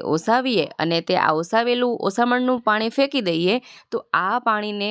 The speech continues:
ફેંકવાનું નથી, કારણ કે આ પાણી છે ખૂબ જ બેસ્ટ હેર ગ્રોથ માટે. તો અહીં આપણે ભાતને ઓસાવ્યા પછી જે પાણી નીકળે છે, તે પાણીનો ઉપયોગ કરવાનો છે. આ પાણી વાળ માટે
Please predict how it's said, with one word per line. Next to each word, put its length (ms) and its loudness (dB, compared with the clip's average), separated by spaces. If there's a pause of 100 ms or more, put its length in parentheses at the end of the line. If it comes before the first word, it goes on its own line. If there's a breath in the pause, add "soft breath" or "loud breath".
ફેંકવાનું 720 -2
નથી, 220 -4 (440 loud breath)
કારણ 300 0
કે 200 -2 (200)
આ 220 -6
પાણી 400 -6
છે 280 -2
ખૂબ 300 -4
જ 300 0
બેસ્ટ 420 0
હેર 240 2
ગ્રોથ 280 0
માટે. 280 -2 (480 loud breath)
તો 200 -8
અહીં 280 -2
આપણે 260 0
ભાતને 540 0 (140)
ઓસાવ્યા 480 0
પછી 280 -6
જે 140 2
પાણી 320 2
નીકળે 280 0
છે, 280 -2
તે 200 0
પાણીનો 400 -2
ઉપયોગ 320 -6
કરવાનો 460 -2
છે. 220 -8 (720 loud breath)
આ 280 4
પાણી 380 0 (140)
વાળ 280 2
માટે 320 -2